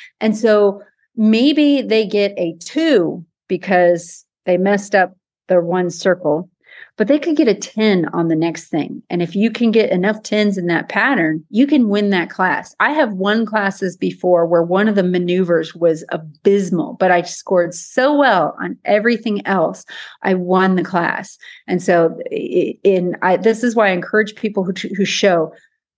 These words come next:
if there are score sheets and judges' notes available, you go look at 'em. You look at your run, you look at competitors' runs, you look at competitors that you thought you did better than,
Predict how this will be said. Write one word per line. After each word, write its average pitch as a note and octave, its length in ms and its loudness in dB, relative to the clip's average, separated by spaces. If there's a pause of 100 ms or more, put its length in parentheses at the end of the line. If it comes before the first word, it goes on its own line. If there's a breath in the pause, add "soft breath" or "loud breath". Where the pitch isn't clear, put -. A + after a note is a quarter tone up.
(120)
if F#3+ 260 2
there F#3 220 2
are E3+ 100 2
score A3 380 0
sheets B3 420 -4
and F#3 160 -4
judges' F3+ 380 0
notes F#3+ 300 -2
available, F3 480 0
you F#3 260 -2
go G#3+ 200 2
look F#3+ 340 -2
at E3+ 80 0
'em. D#3 200 -6
You F#3+ 120 0
look F#3 140 -2
at F#3 120 -6
your F3+ 260 0
run, A#3+ 340 2
you G3 100 -2
look F#3 160 -2
at F3+ 160 -2
competitors' F#3 640 -2
runs, A#3 380 2
you G#3+ 120 0
look A3 240 0
at G3 180 2
competitors G3 760 0
that F3+ 180 -2
you G#3 160 -2
thought G#3 340 0 (200)
you F#3+ 160 -4
did E3 240 -4
better G#3 280 2
than, D4+ 320 2